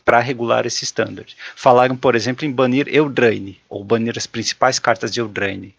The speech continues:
né? Fala-, falou-se muito sobre isso nos últimos meses, né? Porque as cartas empesteiam, dominam o formato. Falou-se sobre energia também, na época de, de,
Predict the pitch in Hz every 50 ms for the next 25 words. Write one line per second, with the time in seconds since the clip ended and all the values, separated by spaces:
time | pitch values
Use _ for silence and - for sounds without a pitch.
0 | _ - 101 98 98 - - 113 107 110 92 - - 131 117 135 135 - - 165
1 | 139 135 170 214 220 190 131 - - 135 113 113 113 107 - - 117 113 107 104
2 | 104 104 - - 107 101 92 92 98 95 92 95 95 92 90 - 98 98 - _
3 | - - - _ - 110 - 120 110 - - 117 113 - 120 107 120 120 - 139
4 | - - - 113 113 120 127 120 113 117 113 117 117 120 120 123 - - 139 139
5 | 120 107 - - - - - 120 110 120 131 127 - - 135 - - - - -
6 | - - - 143 131 120 113 113 131 123 120 117 113 - - - 127 131 135 135
7 | 123 110 107 104 131 147 135 107 98 - - 104 101 98 98 101 101 101 104 104
8 | 104 101 - - 110 101 104 104 104 101 101 101 - 87 - 101 101 101 101 101
9 | 98 98 98 98 101